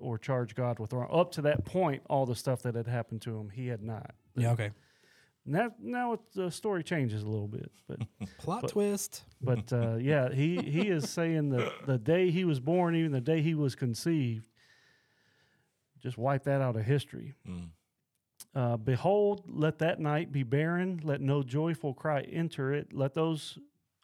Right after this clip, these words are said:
Speaker 1: let those curse it who curse the day, who are ready to rouse up Leviathan." Is that how your Bible said it to you, Ryan?
Speaker 2: Close.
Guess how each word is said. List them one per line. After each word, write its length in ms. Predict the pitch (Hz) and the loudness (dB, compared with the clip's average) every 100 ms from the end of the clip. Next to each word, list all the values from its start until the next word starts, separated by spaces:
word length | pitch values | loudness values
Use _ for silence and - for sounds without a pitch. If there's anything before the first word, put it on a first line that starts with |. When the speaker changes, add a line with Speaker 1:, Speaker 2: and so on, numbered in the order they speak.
| _ | _
Speaker 1:
let 220 | 127 131 151 | -4 -2 0
those 240 | 147 143 | -2 -2
curse 360 | - 190 190 - | -2 0 0 -2
it 120 | - | -6
who 120 | 143 135 | -4 0
curse 280 | 180 180 | 0 0
the 80 | 180 | -2
day, 420 | 139 131 123 127 - _ | 0 0 0 -2 -8 _
who 180 | 147 139 | -2 0
are 200 | 123 - 135 | -2 -4 -2
ready 320 | 139 165 170 | 0 0 -2
to 180 | - 127 | -4 -4
rouse 500 | 120 143 175 170 175 | 0 2 2 0 -2
up 360 | 165 160 - - _ _ _ _ _ _ _ - | 0 0 -4 -20 _ _ _ _ _ _ _ -4
Leviathan." 920 | 120 139 135 113 110 107 98 101 104 - _ _ _ _ _ _ _ _ _ _ _ | 0 0 0 -6 -6 -6 -6 -10 -14 -18 _ _ _ _ _ _ _ _ _ _ _
Is 100 | - | -8
that 140 | 120 120 | -4 -2
how 100 | 123 | -2
your 340 | 120 117 113 127 - | -2 -2 -6 -8 -6
Bible 280 | 123 117 120 | -4 -4 -6
said 240 | 135 127 | -6 -6
it 120 | - | -6
to 80 | 135 | -6
you, 280 | 127 127 131 | -6 -6 -8
Ryan? 380 | - 127 127 127 - _ _ _ | -8 -8 -8 -10 -14 _ _ _
Speaker 2:
Close. 420 | _ 143 117 - | _ -10 -8 -12